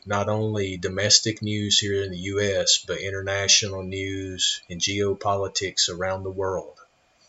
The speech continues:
you'll realize that this, what we say, is very true.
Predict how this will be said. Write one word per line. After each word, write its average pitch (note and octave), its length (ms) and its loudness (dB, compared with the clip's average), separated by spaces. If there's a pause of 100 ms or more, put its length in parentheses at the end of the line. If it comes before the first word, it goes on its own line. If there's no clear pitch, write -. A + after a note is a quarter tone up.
(220)
you'll F#2 180 -2
realize F#2 580 2
that E2+ 160 -8
this, G2+ 320 4
what G2+ 160 0
we G2+ 100 -2
say, F#2+ 720 2
is F2+ 180 -8
very F#2+ 600 -2 (140)
true. F#2 420 0